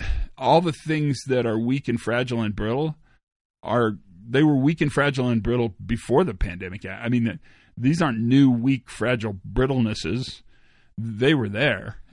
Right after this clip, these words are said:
And that what happens is when, eh, when an event goes beyond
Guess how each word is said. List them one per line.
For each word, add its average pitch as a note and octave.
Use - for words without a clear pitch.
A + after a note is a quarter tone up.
And A#2
that B2+
what A#2+
happens C3
is A#2
when, A#2+
eh, A#2
when C#3
an B2+
event C#3
goes C3+
beyond B2